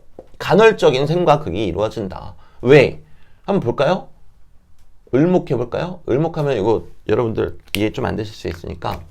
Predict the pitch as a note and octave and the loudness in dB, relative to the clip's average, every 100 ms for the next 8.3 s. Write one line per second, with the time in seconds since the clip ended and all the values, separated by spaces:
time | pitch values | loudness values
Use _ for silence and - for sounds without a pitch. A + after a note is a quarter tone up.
0 | - - - - - - - - - - | -20 -20 -20 -20 -18 -20 -14 -14 -14 -18
1 | - - - - - - - - - C3+ | -20 -20 -20 -20 -20 -20 -20 -16 -6 0
2 | E3+ G#3+ G3 - F3 E3 D#3 D#3 D3+ G2 | 6 8 6 4 2 2 2 0 0 0
3 | C3 D3 B2 D3+ C#3+ A2 F2 F2 - D2+ | 4 4 4 0 2 2 0 -6 -10 -14
4 | - - - - - G2+ G#2+ F#3 D#3+ - | -16 -18 -14 -14 -6 -4 2 4 4 4
5 | A2+ B2 G#2 F2 E2+ D#2 - - - - | 4 4 2 -4 -8 -10 -16 -20 -20 -20
6 | - - - C3 F#3+ F#3 F3+ D3+ C#3+ - | -20 -10 -2 4 6 4 2 0 -2 -6
7 | - G#2 D#3+ F#3 F3 F3+ G3+ G3+ A2 E2+ | -4 0 2 2 0 -2 2 2 2 -4
8 | E2+ - | -8 -12